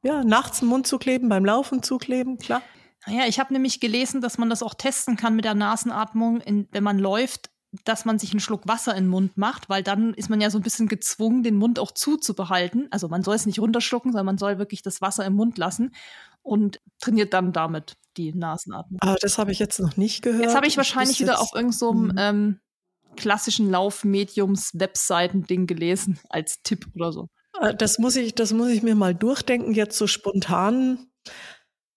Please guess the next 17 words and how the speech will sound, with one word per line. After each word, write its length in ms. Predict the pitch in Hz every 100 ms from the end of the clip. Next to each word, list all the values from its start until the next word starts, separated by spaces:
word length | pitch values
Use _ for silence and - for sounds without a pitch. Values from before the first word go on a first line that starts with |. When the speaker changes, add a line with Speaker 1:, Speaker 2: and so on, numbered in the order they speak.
| _ _ _ _ _ _ -
Speaker 1:
Ah, 240 | 170 170 160
spontan 680 | - - 180 175 165 180 214
weiß 180 | 208 220
ich 100 | 180
nicht. 160 | 180
Also 140 | - 165
ich 140 | 190
meine, 160 | 190 190
ich 60 | -
kann 120 | 202
nur 80 | 202
einfach 140 | 190
den 80 | 185
Mund 200 | 190 202
zumachen 420 | - 214 208 214
und 160 | - 196
versuchen, 480 | 196 185 214 214